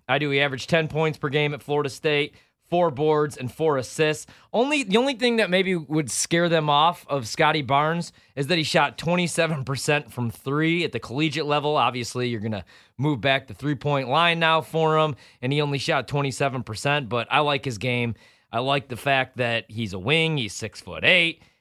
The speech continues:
he's two hundred and twenty-five pounds, so he has the perfect size. But the only thing about Orlando is I feel like they always draft the same type of dudes. But I think Scotty Barnes is going fifth overall. That's why I played that early, and I'm glad that I did 'cause now minus two fifty juiced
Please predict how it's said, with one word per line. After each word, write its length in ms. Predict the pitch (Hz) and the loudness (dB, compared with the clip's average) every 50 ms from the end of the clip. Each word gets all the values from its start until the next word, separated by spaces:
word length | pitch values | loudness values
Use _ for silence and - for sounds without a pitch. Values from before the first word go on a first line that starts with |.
| _ _ | _ _
he's 140 | - 104 - | -12 -10 -8
two 180 | - - 147 135 | -2 -2 0 0
hundred 220 | 139 131 120 110 107 | 0 0 -2 -4 -6
and 140 | 104 101 | -6 -6
twenty-five 520 | - 127 131 127 113 - - 107 98 98 92 | -4 -4 -4 -4 -4 -4 -4 -4 -4 -4 0
pounds, 380 | - 151 156 156 156 151 143 | 2 2 4 4 2 0 -2
so 80 | - 135 | -2 -2
he 60 | 131 | -2
has 120 | 123 117 95 | -2 -2 -4
the 80 | - | -8
perfect 380 | - - 135 127 - 110 101 - | -4 -4 -4 -4 -4 -8 -10 -10
size. 560 | - - 160 156 156 156 156 151 156 151 - - - _ _ _ _ _ _ _ _ _ _ | -2 2 2 4 4 4 4 2 0 -2 -8 -16 -20 _ _ _ _ _ _ _ _ _ _
But 220 | 165 175 165 117 | 2 2 2 0
the 100 | - 165 | 0 0
only 160 | 156 151 147 | 0 0 -2
thing 200 | 107 135 147 139 | -2 -2 -2 0
about 200 | 135 127 127 123 | 0 0 0 0
Orlando 480 | 120 120 117 120 123 120 117 113 107 110 | -2 -2 -2 -2 -2 -2 -2 -4 -6 -6
is 100 | 104 107 | -8 -8
I 60 | 104 | -10
feel 160 | - - 120 | -8 -6 -6
like 100 | 110 107 | -6 -6
they 80 | 92 107 | -8 -8
always 240 | 104 104 104 98 - | -8 -8 -10 -10 -8
draft 220 | - 107 95 90 | -8 -8 -8 -8
the 80 | 98 - | -10 -8
same 200 | - 107 101 98 | -6 -6 -6 -4
type 200 | - 104 98 - | -6 -8 -8 -8
of 80 | 87 85 | -10 -6
dudes. 420 | 80 147 147 135 120 113 110 95 | -2 -2 -2 0 -2 -4 -6 -4
But 100 | 92 127 | 0 2
I 80 | 131 165 | 2 2
think 180 | - 160 139 - | 2 -2 -6 -4
Scotty 280 | - - 127 120 117 | -2 -2 -2 -2 0
Barnes 280 | 104 120 120 123 113 98 | -2 -2 -2 -2 -4 -8
is 80 | 98 | -8
going 220 | 101 127 127 120 107 | -6 -4 -4 -4 -2
fifth 240 | - 151 139 - 143 | -2 -4 -2 0 -2
overall. 340 | 139 117 113 135 165 202 | -2 0 2 2 2 4
That's 180 | 226 220 202 - | 4 2 0 2
why 120 | 185 156 | 0 0
I 20 | 143 | 0
played 240 | - - 156 151 139 | 0 0 0 0 2
that 120 | 139 135 127 | 0 0 2
early, 300 | 147 165 170 165 170 165 | 2 2 4 2 2 2
and 100 | 151 139 | 0 0
I'm 100 | 135 139 | -2 0
glad 240 | 135 151 151 147 131 | 0 0 0 0 0
that 100 | 143 135 | 0 -2
I 80 | 131 120 | 0 0
did 180 | 135 139 117 | 0 -2 -2
'cause 160 | - 123 98 | -4 -6 -2
now 160 | 123 131 123 120 | 0 0 0 0
minus 380 | 113 120 147 156 143 120 - | 0 0 0 0 -2 -6 -8
two 180 | - - 147 127 | -6 -6 -6 -6
fifty 500 | - - - 135 120 - - 101 95 95 | -6 -6 -6 -6 -6 -6 -10 -16 -16 -14
juiced 520 | 90 90 113 120 113 107 - - - - | -12 -10 -8 -8 -8 -8 -10 -12 -14 -18